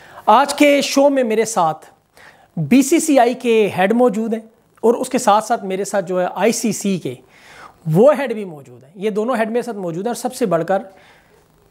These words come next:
मेरे साथ डेनिस फ्रीडमैन भी मौजूद है। और डेनिस, आपको पता है, टाइम, वो भी ट्रैवलिंग से आए हैं वापस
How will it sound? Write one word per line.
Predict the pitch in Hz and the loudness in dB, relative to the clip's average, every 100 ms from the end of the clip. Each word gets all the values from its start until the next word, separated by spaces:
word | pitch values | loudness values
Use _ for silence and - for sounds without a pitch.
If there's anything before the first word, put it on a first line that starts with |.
| _ _ _ - | _ _ _ 2
मेरे | 190 254 | 4 4
साथ | 262 240 - - | 2 0 0 -4
डेनिस | 165 208 254 | 0 0 0
फ्रीडमैन | - 262 226 160 | -4 -2 -2 -2
भी | |
मौजूद | 139 127 123 113 180 | -6 -10 -12 -16 -18
है। | 277 _ _ _ | -20 _ _ _
और | 196 | 0
डेनिस, | 160 214 262 240 | 2 2 2 0
आपको | - | -2
पता | 185 180 202 | -6 0 2
है, | 202 - - _ _ _ _ - | 2 -2 -10 _ _ _ _ -2
टाइम, | 196 196 202 | 0 2 2
वो | 214 | 2
भी | 226 | 0
ट्रैवलिंग | 226 220 254 262 | 2 0 0 -6
से | 254 220 | -4 -2
आए | 180 | -2
हैं | 214 | -4
वापस | 208 143 175 175 | -4 -6 -8 -10